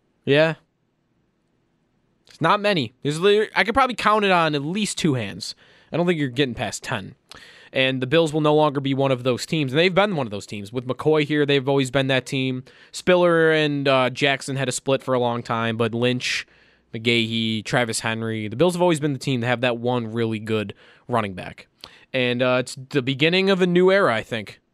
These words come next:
Not just for running back, but for the entirety of the offense. Last year, how were they trying to win games? They were trying to hold you to twenty points. That was how they were gonna try to win games.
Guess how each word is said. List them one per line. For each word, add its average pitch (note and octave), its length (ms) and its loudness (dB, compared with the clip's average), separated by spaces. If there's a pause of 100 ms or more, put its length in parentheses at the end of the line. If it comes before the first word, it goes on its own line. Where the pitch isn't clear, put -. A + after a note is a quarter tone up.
(200)
Not D3+ 220 2
just E3+ 340 0
for D#3+ 100 -2
running D#3+ 260 2
back, C#3 240 2
but C#3 100 -12
for D3 100 -6
the C#3 100 -2
entirety D3 480 0
of C3 220 0
the B2+ 120 -2
offense. B2 560 -2 (640)
Last D#3 300 2
year, D#3+ 320 2 (300)
how D#3 120 4
were F3+ 60 4
they F3 80 0
trying F3+ 180 0
to E3+ 60 -2
win D#3+ 180 0
games? B2+ 280 0
They D3 100 4
were F3+ 140 2
trying F3+ 400 0
to B2 340 -2
hold F3 260 2
you E3+ 80 4
to A#2+ 80 -4
twenty E3+ 320 -2
points. - 520 -8 (480)
That D#3 140 4
was F3+ 120 0
how F3 120 2
they E3+ 120 4
were E3 80 2
gonna D#3 100 0
try D#3+ 160 0
to C#3+ 80 0
win C3+ 180 0
games. G#2 400 -6